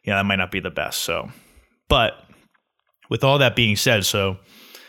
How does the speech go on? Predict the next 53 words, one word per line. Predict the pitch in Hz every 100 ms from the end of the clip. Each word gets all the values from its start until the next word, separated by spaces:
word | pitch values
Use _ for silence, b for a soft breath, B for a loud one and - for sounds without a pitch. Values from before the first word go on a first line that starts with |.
| B -
like | 107
I | 110
said, | 110 90 -
Tuesdays | 165 156 139 139 117
now, | 123 117
one | 113 127
episode | 123 113 - 117
a | 113
week. | 117 110 110 - -
Me | 113 117
and | 104
Josh | 113 110 104
gonna | 107 104
keep | - 107
it | 104
to, | -
like, | 107 107
an | 113
hour | 113 107 110 107
to | 107
an | 104
hour, | 104 104 104 101
you | 107
know, | 98
fifteen | - - 107 - 107 104
maybe. | 101 98 98 98 b b b b b b -
Um, | 98 98 95 95 95 -
I | 107
think | 117
it's | 110
easier | 117 110
for | 107
people | 95 117 113
to |
keep | - 113 117
up | 110
with | 113 101
too. | - 110
You | 110
know, | 101
sometimes | 113 101
some | 98
people, | 107 - 98
it's | -
hard | 104
to | -
keep | 101
up | 101
with | 101
two | -
episodes | 98 95 92 95 101
a |
week. | 135 151 -